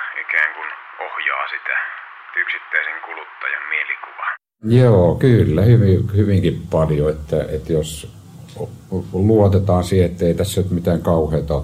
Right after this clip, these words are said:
Speaker 2: tapahtumassa maailmalla eikä Suomessakaan, niin, niin se hel-, helposti heijastuu sitten niin kuin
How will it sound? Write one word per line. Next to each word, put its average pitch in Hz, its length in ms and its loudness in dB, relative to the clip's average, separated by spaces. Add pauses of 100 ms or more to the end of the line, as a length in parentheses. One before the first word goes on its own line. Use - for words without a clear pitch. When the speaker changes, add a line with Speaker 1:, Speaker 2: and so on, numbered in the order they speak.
(120)
Speaker 2:
tapahtumassa - 880 -6 (640)
maailmalla 71 720 0
eikä 69 160 0
Suomessakaan, 69 960 -4
niin, 67 220 -4 (240)
niin 76 120 -4
se 92 200 2
hel-, 71 280 -2
helposti 92 500 0
heijastuu 82 600 2
sitten - 240 -6
niin 71 120 -4
kuin 73 200 -4